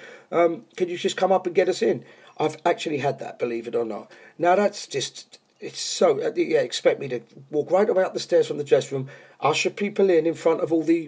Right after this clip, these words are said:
the, the paying customers. I mean, it's just the unawareness of this guest list thing is, uh,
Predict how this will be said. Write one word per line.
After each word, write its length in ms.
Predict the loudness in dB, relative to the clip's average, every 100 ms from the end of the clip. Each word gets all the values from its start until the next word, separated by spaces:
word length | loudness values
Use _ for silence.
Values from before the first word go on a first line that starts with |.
| -4
the, 300 | -2 -2 -6
the 280 | -4 -4 -6 -14 _
paying 240 | 0 0 2
customers. 440 | -4 -4 -4 -6 -8 -20 -14 -8
I 60 |
mean, 140 | -6 -6
it's 120 | -8
just 200 | -10 -6
the 120 | -2
unawareness 760 | 2 2 2 0 0 0 -2 -4
of 120 | -6
this 160 | -8 -2
guest 320 | 0 0 -6
list 180 | -10 -8
thing 140 | -8
is, 180 | -8 -6
uh, 220 | -6